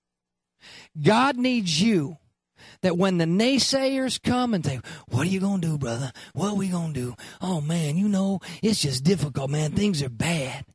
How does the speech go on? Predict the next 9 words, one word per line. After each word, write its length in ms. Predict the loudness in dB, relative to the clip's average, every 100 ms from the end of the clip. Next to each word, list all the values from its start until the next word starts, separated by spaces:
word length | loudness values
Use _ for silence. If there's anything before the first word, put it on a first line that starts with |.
| _ _ _ _ -6
I 160 | -2 2
need 260 | 2 2
you 200 | 2 4
to 100 | 4
say, 380 | 2 0 -2 -4
"Hey, 140 | 0 4
you 120 | 4
know 140 | 4
what? 280 | 2 2 -2